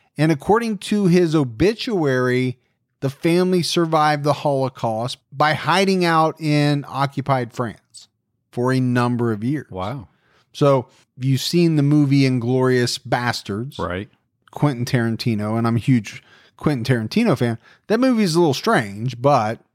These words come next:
Speaker 1: there is a, a part there in the beginning where they're in France.
Speaker 2: Right.
Speaker 1: And a person is hiding,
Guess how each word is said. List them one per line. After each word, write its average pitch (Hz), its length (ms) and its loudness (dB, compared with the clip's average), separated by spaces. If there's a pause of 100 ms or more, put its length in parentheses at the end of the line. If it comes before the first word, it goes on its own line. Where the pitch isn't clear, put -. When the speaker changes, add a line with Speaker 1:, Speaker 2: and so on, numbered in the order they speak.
(140)
Speaker 1:
there 151 360 2
is 135 240 0
a, 139 160 4
a 123 160 -2
part 143 360 0
there 135 180 0
in 127 100 -2
the 120 80 -4
beginning 139 720 0
where 131 580 2 (440)
they're 135 180 4
in 151 160 2
France. 120 680 -4
Speaker 2:
Right. 95 360 -8 (200)
Speaker 1:
And 123 840 0 (280)
a 120 100 -8
person 139 520 -2
is 120 160 -2
hiding, 131 840 0